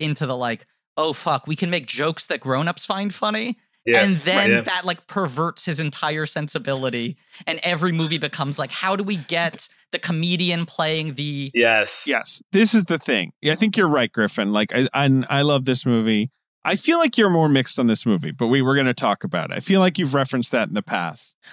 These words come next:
Speaker 1: I look, it, this is, it's not a personal favorite of mine, but it's a movie that I look at and I kind of cannot criticize. You know what I'm saying? Like, it just, it's not the one that hits for me in that way, but I watch it and I'm like, it hits every single point so precisely.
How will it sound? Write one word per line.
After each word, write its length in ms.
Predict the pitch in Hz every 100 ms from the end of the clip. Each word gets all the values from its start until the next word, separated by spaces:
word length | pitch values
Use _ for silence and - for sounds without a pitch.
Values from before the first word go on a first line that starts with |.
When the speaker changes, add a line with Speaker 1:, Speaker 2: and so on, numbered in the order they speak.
| -
Speaker 1:
I 100 | 302
look, 260 | 302 285 -
it, 160 | - 214
this 180 | 415
is, 140 | 339 311 -
it's 360 | - 277 -
not 240 | 247 294 339
a 60 |
personal 480 | 330 277 269 240 233
favorite 380 | - 208 175 170
of 80 | 147
mine, 220 | 135 131
but 100 | 175
it's 120 | 160
a 40 |
movie 240 | 196 220 254
that 100 | 233
I 100 | 202
look 300 | 156 156 156
at 240 | 147 143
and 80 | 139
I 80 | 139
kind 320 | - 180 180
of 140 | 165
cannot 560 | - - 185 190 180 175 _ _ _
criticize. 640 | - 170 151 - - 101 165
You 100 | 220
know 60 |
what 80 | 240
I'm 100 | 247
saying? 360 | 254 254 262 269
Like, 160 | 247 254
it 80 |
just, 180 | 254 247 - -
it's 220 | 247 214
not 240 | 247 320
the 80 | -
one 160 | 311 285
that 100 | 254
hits 280 | 226 233 -
for 120 | 226
me 140 | 202
in 80 | 196
that 220 | 190 127
way, 220 | 170 180
but 140 | 190 180
I 80 | 175
watch 340 | 175 202 -
it 20 |
and 80 | 202
I'm 140 | 165 160
like, 160 | 160 - _ _
it 140 | 202
hits 320 | 196 214 196 - -
every 380 | 185 190 220 240
single 360 | - 202 190 175
point 380 | - 160 156
so 300 | - - 165
precisely. 840 | 170 185 160 - 147 - 131 120 117